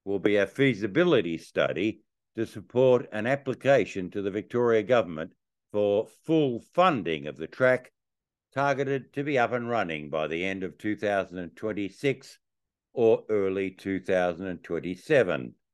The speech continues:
It'll be built alongside Avalon Airport, which is operated by Linfox,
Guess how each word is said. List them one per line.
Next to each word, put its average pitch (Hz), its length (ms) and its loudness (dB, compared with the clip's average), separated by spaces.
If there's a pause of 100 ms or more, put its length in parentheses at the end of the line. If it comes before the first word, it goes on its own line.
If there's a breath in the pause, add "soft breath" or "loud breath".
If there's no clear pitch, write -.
(600)
It'll 151 160 0
be 123 140 6
built 143 240 6
alongside 127 680 4
Avalon 131 400 0
Airport, 87 540 0 (540)
which 78 220 -10
is 80 300 -4
operated 92 560 2
by 82 220 0
Linfox, 107 840 -2